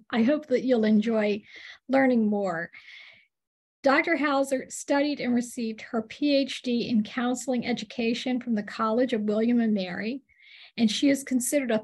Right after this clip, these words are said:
thought leader and sexpert, diving deep into hard-to-have conversations that we all need to be having.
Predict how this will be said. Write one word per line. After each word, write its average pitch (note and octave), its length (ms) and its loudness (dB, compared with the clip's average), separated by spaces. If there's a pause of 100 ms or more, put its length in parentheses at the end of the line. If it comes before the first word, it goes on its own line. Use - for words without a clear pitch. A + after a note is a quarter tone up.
thought C#4+ 300 2
leader G#3 360 2
and G#3+ 340 0 (100)
sexpert, - 1200 -4 (800)
diving A#3 460 4
deep C4+ 260 2
into A3+ 180 0
hard-to-have D4 800 -2
conversations A3+ 1200 -4 (520)
that A3 200 -2
we C4 240 -2
all D4+ 320 2
need G#3+ 280 0
to G#3 40 -6
be G3 180 -6
having. F#3+ 440 -6